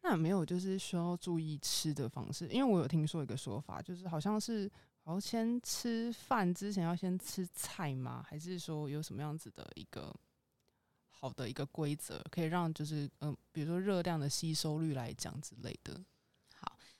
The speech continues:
Speaker 2: 那我们以这个进食的顺序来说哈，我们建议就是说先从汤开始喝，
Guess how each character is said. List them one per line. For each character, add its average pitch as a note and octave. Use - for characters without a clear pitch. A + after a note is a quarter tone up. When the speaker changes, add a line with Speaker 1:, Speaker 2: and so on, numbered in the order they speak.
Speaker 2:
那 D#4+
我 C4
们 F3+
以 E3+
这 G#3
个 E3+
进 A#3+
食 G#3
的 D#3+
顺 F#3+
序 F3+
来 C#3+
说 C#3+
哈， D3
我 D3
们 D#3+
建 F#3+
议 F#3+
就 F3
是 E3+
说 E3
先 G#3
从 D3+
汤 D#3+
开 D#3+
始 D3+
喝， D3